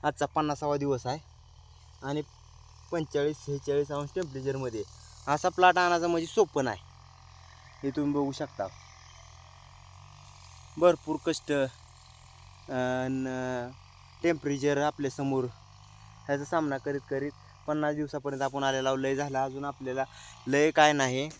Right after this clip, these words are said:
एक, अ, माझा अंदाज आहे, कमीत कमी एक, अ, पंचवीस ते तीस दिवस जर मेहनत घेतली तर आपण पूर्णपणे ह्या प्लॉटमध्ये सक्सेस होणार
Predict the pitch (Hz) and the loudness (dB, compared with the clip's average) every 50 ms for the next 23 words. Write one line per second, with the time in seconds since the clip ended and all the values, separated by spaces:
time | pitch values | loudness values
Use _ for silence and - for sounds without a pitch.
0 | - - - - - - - - 127 131 131 - 135 135 139 139 139 139 135 143 | -20 -20 -10 -8 -8 -8 -2 0 0 0 2 4 6 6 8 8 6 6 6 4
1 | 147 139 120 127 127 127 127 120 117 113 120 127 139 147 - - 135 127 127 131 | 4 4 4 2 2 2 4 4 4 4 4 2 2 0 -2 -4 -4 -2 -2 -2
2 | 123 - - 131 120 123 123 123 127 131 - - 135 131 135 135 135 139 143 - | -4 -4 -4 -2 -2 0 0 0 0 -2 -2 -4 -2 0 0 0 0 0 -2 -4
3 | - - - - - - - 165 160 - - 139 135 - - - 151 151 - - | -10 -16 -20 -20 -4 0 2 2 2 2 0 -2 -2 -2 -2 -2 -4 -4 -2 0
4 | 147 143 143 131 147 143 147 139 139 151 147 156 156 147 139 131 131 147 156 - | 0 0 0 0 2 2 2 4 4 2 2 2 2 0 0 -2 -2 -2 -2 -2
5 | - 127 135 123 135 139 139 135 - - 147 147 135 - 139 139 139 147 135 - | -2 -4 -4 -2 4 6 6 6 6 2 0 -2 -2 -2 -2 0 0 0 0 0
6 | 139 135 139 135 143 139 - - 135 135 135 131 135 131 135 135 - 151 - - | -2 -2 -2 0 -2 -2 0 2 2 2 4 2 -2 -2 -2 -4 -6 -6 -8 -8
7 | 127 - - 127 123 120 107 | -8 -4 -2 0 0 0 0